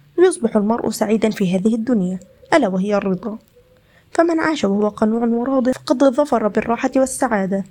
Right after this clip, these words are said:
إلا أن هنالك العديد من الناس دائم التسخط مهما امتلكوا من النعم،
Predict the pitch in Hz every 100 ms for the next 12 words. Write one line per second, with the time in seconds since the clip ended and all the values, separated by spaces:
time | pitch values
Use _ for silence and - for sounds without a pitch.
0 | _ - - - - 381 247 220 214 220
1 | 226 233 233 220 208 208 214 208 202 208
2 | 220 - 208 262 269 262 262 247 226 -
3 | - - - 285 269 226 240 233 226 214
4 | 214 208 190 214